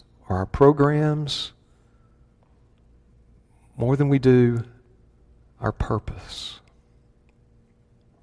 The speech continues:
It's so easy for it to happen.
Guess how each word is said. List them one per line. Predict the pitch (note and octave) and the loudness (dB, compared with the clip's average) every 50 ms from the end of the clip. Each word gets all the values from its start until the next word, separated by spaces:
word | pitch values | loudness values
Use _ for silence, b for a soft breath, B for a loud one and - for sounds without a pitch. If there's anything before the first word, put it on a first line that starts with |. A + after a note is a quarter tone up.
| _ _ _ _ _ _ _ _ _ _ _ _ _ _ _ _ _ _ _ _ _ _ _ _ _ _ _ _ _ _ _ - | _ _ _ _ _ _ _ _ _ _ _ _ _ _ _ _ _ _ _ _ _ _ _ _ _ _ _ _ _ _ _ -6
It's | - - | -4 -2
so | - - - F3 E3+ E3 - | -2 0 2 2 2 2 2
easy | - F#3 E3+ E3+ D#3+ C3 B2+ B2 | 0 0 2 2 2 2 0 -2
for | - - - A#2 A2 | -4 -4 -2 0 0
it | G#2 | 0
to | - A2 | -2 -4
happen. | G2 F2 G2+ F#2+ F#2+ - - A2 A2 | -6 -4 -6 -6 -6 -8 -8 -10 -14